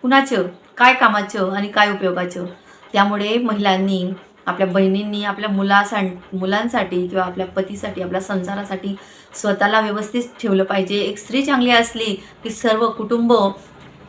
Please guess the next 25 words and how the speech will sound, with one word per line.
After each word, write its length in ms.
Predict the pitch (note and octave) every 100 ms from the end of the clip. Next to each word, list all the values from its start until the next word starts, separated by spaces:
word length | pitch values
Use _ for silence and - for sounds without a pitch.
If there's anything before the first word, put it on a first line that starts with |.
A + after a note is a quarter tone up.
| - -
खुश 200 | A#3 A#3
आणि 220 | G3 G#3
आनंदी 420 | F#3+ F#3+ F#3+ G3
असते. 360 | - G3+ - F#3
म्हणजे 400 | G3+ G3+ A#3 F3+ - - - -
चांगली 280 | G#3+ F#3+ A#3
असली 300 | A#3 A#3 B3
म्हणजे 500 | A3+ G#3+ G#3+ G3+ G#3 - - - -
शारीरिक 380 | F#3+ F3+ G#3+ A3
रूपाने 580 | F#3+ G3 G3+ G3+ F#3+
आणि 240 | G3 G3+ A3
मानसिक 460 | A3 G#3+ G#3+ C4+
रूपाने 580 | A#3 G#3+ G3 G3 F#3 F#3 - - -
तिच्या 540 | G#3 F#3+ G#3+ A3 A3 - - - F#3+
एखाद्या, 460 | F3+ G#3 G3 G#3+
अ, 520 | A3 A3+ G3 F#3 F3+ F3 E3 - -
कुटुंबातला 520 | G#3 G#3+ G#3 G3+ A3
व्यक्ती 320 | G#3 G#3+ G#3+
तिचा 200 | F#3+ G3 A3+ A#3
छळ 140 | A#3+
करतो, 380 | A#3 G3 F3+ G3
तिची 220 | G#3 G#3+
मानसिक 540 | A3 G#3 G3+ G3 C4 A3+
अवस्था 340 | G#3 G3+ G#3+
घालवते, 640 | G3+ G#3 G#3+ G#3+ F#3+ F3+